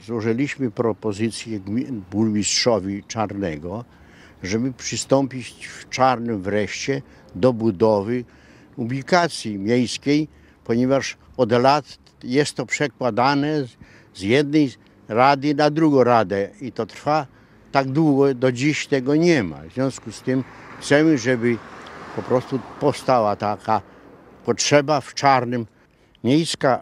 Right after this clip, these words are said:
Rada, e, Seniorów przy Urzędzie Miasta i Gminy w Czarnym proponowała burmistrzowi, by po wielu latach oczekiwania została wreszcie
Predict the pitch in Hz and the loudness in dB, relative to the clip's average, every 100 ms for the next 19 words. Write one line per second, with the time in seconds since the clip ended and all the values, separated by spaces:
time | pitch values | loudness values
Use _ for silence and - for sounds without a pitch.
0 | - 123 101 131 156 117 98 90 101 92 | -4 -4 2 4 4 2 0 -2 -4 -4
1 | 85 80 - 117 113 135 151 117 92 - | -4 -8 -6 0 2 4 2 0 -8 -10
2 | - 117 110 113 143 135 107 104 127 135 | -4 0 0 2 4 2 0 0 2 0
3 | - - 98 - 131 95 101 135 127 101 | -2 -10 -10 -8 -8 -2 2 4 4 0
4 | - - 104 95 90 107 120 - - - | -4 0 0 0 -4 -6 -8 -14 -20 -20
5 | - - - - - - - - - 117 | -20 -20 -20 -20 -20 -20 -20 -18 2 2
6 | - 113 113 104 143 156 131 110 117 123 | 2 0 0 2 4 4 2 0 -4 0
7 | 127 123 110 - - 113 95 104 139 139 | 2 2 2 0 2 2 2 -2 -4 -8
8 | - - - 113 110 117 101 120 156 147 | -20 -20 -6 -2 0 0 2 4 4 4
9 | 120 110 127 131 127 - - 139 - 135 | 2 4 4 4 -4 -6 -6 -6 -2 -2
10 | - 123 123 113 95 101 110 - _ - | -2 2 4 4 2 -2 -4 -10 _ -20
11 | - - 101 123 113 - 151 135 113 117 | -20 -20 -6 -4 -2 2 4 4 2 0
12 | 127 - - 156 | 0 -4 -2 -2